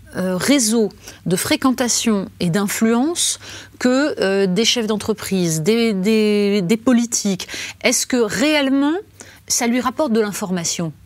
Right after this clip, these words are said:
Non. Il n'y a aucun but informatif là-dedans, puisque justement le principe est que ce qui est dit ne sorte pas.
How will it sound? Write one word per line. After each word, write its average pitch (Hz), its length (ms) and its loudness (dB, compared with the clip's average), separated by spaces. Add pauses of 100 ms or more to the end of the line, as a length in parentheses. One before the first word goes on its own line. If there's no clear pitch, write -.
(400)
Non. 277 260 4 (600)
Il 190 120 2
n'y 226 140 4
a 285 180 -2
aucun 269 320 2
but 262 300 2
informatif 208 580 -2
là-dedans, 254 260 -2
puisque - 260 -2
justement 254 360 -2
le 233 80 0
principe - 440 -2
est 226 60 0
que 220 120 -2
ce - 140 -2
qui 233 220 0
est 233 80 2
dit 247 240 2
ne 240 120 2
sorte - 380 -2
pas. 160 180 -6